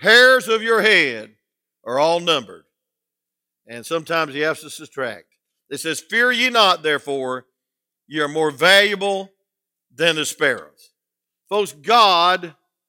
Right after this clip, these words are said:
knows where you're at. And God loves you.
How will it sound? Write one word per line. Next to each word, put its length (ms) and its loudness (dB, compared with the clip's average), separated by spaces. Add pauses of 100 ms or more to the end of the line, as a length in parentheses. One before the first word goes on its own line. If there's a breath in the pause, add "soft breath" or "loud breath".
(240)
knows 720 0 (120)
where 120 -4
you're 220 0
at. 320 2 (800)
And 120 -16
God 260 2
loves 400 0
you. 320 -6